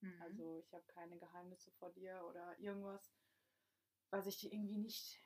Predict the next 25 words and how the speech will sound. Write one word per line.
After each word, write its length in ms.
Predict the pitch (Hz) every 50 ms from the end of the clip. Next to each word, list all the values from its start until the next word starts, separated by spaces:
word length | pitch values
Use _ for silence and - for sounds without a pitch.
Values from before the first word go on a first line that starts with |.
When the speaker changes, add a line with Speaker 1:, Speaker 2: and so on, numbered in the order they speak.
| - - _ -
Speaker 2:
auch 180 | 196 196 190 -
erzählen 500 | - 196 - - - 208 196 185 185 180
könnte. 640 | 175 - - 185 180 175 - - - 254 277 370 392 - _ _ _ _ _ _ _ _ _ _ _ _ _ _ _ _ _ _ _ _ - - - _ _ -
Ähm, 800 | 196 190 190 190 190 190 190 190 190 185 185 185 185 185 185 185 - _ _ _
Speaker 1:
Und 120 | - 214 196
das 140 | 185 185 -
sollte 220 | 196 180 180 185
eigentlich 260 | - 165 175 175 170 -
in 100 | 170 165
jeder 200 | 160 170 214 214
Freundschaft 420 | 208 - - - - - - - -
so 100 | - -
sein, 160 | - - - - - -
ne? 400 | _ _ _ _ _ - 214 220
Speaker 2:
Ja, 260 | 220 226 226 226 233
Speaker 1:
Und 300 | 233 233 233 233 233 233
es 100 | 233 -
ist 120 | - 226 226
Speaker 2:
ist 0 |
Speaker 1:
ganz 260 | 240 226 233 226 233
Speaker 2:
es 60 | - -
Speaker 1:
oft 300 | 208 208 - - - -
so 240 | - 214 208 208 208 208 208 208
Speaker 2:
nicht 300 | 208 214 214 208 - -
immer, 80 | - -